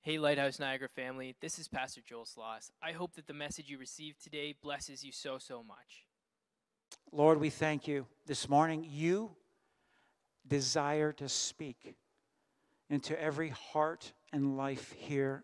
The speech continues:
Speaker 2: today. No one is here by chance. Lord, you knew that they would, they would be here,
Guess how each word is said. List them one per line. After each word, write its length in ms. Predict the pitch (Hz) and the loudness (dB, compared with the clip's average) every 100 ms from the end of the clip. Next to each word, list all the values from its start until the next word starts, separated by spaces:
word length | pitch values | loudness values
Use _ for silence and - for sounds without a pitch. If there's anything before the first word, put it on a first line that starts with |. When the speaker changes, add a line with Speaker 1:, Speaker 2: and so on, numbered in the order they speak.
| - | -8
Speaker 2:
today. 480 | 151 135 127 113 110 - _ - - _ _ | -4 -2 -2 -4 -10 -20 _ -20 -20 _ _
No 160 | 156 175 | 12 12
one 240 | 190 185 | 12 12
is 300 | 175 160 - | 6 2 0
here 480 | - 180 147 131 120 - _ - | 0 4 4 2 -4 -18 _ -6
by 280 | 139 139 | -2 -2
chance. 640 | 135 - 143 131 - - - _ _ _ _ _ _ _ _ 156 | -2 0 0 0 -2 -4 -4 _ _ _ _ _ _ _ _ 12
Lord, 280 | 165 175 | 12 12
you 240 | 143 170 180 | 10 4 6
knew 340 | 170 185 185 | 6 8 8
that 180 | 175 156 | 6 6
they 120 | 170 | 6
would, 240 | 156 151 147 - 202 139 | 6 4 2 -6 -8 0
they 160 | 156 | 2
would 220 | 151 151 131 | 4 0 0
be 160 | 170 | -2
here, 480 | 147 147 139 135 | -2 4 4 4